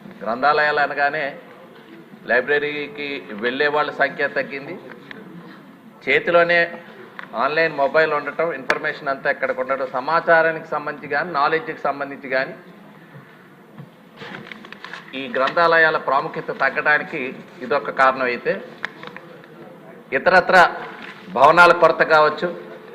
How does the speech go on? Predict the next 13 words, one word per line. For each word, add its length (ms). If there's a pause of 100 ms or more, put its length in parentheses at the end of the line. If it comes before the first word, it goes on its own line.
(120)
సిబ్బంది 360
కొరత 240
కావచ్చు, 480 (960)
లేకపోతే 200
పాఠకులు, 720 (720)
ఆ, 300
తగ్గటం 340
కావచ్చు, 320
ఇలాంటి 260
అనేక 360
అంశాలు 540 (1600)
ఈరోజు 360
దీనికి 540